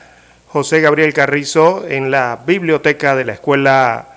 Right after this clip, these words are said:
normal Juan Demóstenes Arosemena,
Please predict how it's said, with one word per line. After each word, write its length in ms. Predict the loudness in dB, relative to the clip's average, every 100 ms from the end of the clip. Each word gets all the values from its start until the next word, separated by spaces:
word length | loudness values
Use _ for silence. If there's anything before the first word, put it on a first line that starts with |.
| -20 -20 -20 -20 -20 -16
normal 1400 | -8 -2 0 0 0 2 2 0 -2 -2 -4 -8 -14 -16 -2
Juan 200 | 0 2
Demóstenes 580 | -2 -4 -4 -4 -4 -4
Arosemena, 680 | -2 -2 0 0 -2 -4